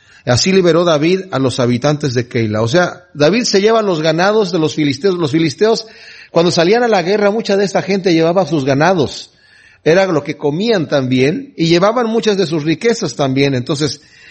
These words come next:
los despoja David, pero libera también a los habitantes de Keila.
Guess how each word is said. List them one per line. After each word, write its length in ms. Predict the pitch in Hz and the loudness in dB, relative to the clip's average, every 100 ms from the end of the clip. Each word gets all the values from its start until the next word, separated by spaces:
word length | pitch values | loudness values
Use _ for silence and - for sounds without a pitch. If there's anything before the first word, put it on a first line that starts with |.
| - - | -20 -4
los 400 | 123 135 135 147 | 2 2 2 0
despoja 680 | 139 - 185 190 196 175 - | 0 2 0 2 2 0 -2
David, 440 | 123 135 170 233 - | -2 0 2 0 -2
pero 160 | 139 | -2
libera 380 | 127 135 156 160 | 2 2 4 2
también 640 | 156 135 139 156 160 156 _ _ _ _ | 0 0 2 2 0 -6 _ _ _ _
a 200 | 117 117 | -2 2
los 200 | 120 120 | 2 2
habitantes 500 | 120 113 120 135 135 | 2 0 0 0 -2
de 140 | 113 117 | -4 0
Keila. 540 | 160 175 113 101 120 | 2 2 0 -4 -8